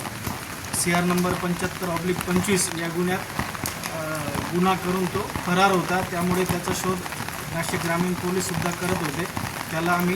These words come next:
अ, ताब्यात घेऊन अटक केलेली आहे. तसेच त्याने नाशिक शहरातील अंबड पोलीस स्टेशन येथील सुद्धा खुनाचा प्रयत्न करणे या गुन्ह्यात,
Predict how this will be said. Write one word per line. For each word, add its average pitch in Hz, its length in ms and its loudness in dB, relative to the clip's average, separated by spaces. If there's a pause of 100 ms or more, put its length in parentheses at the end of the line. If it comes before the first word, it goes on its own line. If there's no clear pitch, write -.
अ, - 300 -4 (640)
ताब्यात 165 280 2
घेऊन 165 260 0
अटक 165 440 -4
केलेली 180 280 4
आहे. 156 160 2 (1000)
तसेच 180 340 4
त्याने 180 260 4 (1000)
नाशिक 170 320 2
शहरातील 175 400 4
अंबड 180 260 4
पोलीस 180 300 0
स्टेशन 185 340 0 (100)
येथील 180 300 2
सुद्धा 180 320 0 (1200)
खुनाचा 180 300 4
प्रयत्न 175 400 2
करणे 180 340 2
या 165 80 4
गुन्ह्यात, 175 340 2